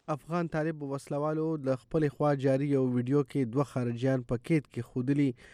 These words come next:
چې تیرو میاشتو کې د کابل نه تښتولي شوي وو. دې کسانو کې یو امریکنی کیون کینګ او بل آسټریلین تیموتی جان ویکس دی. او په ویډیو کې د امریکا د واکمنو نه دا کسان د خپلې ازادۍ سوالونه کوي.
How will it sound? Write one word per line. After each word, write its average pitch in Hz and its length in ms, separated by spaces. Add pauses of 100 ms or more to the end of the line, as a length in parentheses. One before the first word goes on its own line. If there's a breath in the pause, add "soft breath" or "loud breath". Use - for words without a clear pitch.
(360 loud breath)
چې 131 340
تیرو 151 240
میاشتو 143 400
کې - 120
د 135 120
کابل 127 320
نه 120 100
تښتولي 120 460
شوي 127 180
وو. 127 120 (240)
دې 156 140
کسانو 156 360
کې 147 120
یو 151 200
امریکنی 143 500
کیون 139 380
کینګ 160 360
او 139 120
بل 139 200
آسټریلین 139 680 (440 soft breath)
تیموتی 139 500
جان 127 380
ویکس 131 560
دی. 120 200 (540 soft breath)
او 123 120
په 131 120
ویډیو 127 340
کې 139 240
د 127 100 (120)
امریکا 131 560
د 127 40
واکمنو 123 540
نه 131 220
دا 131 180
کسان 143 420
د 135 80
خپلې 135 260
ازادۍ 120 440
سوالونه 123 420
کوي. 123 300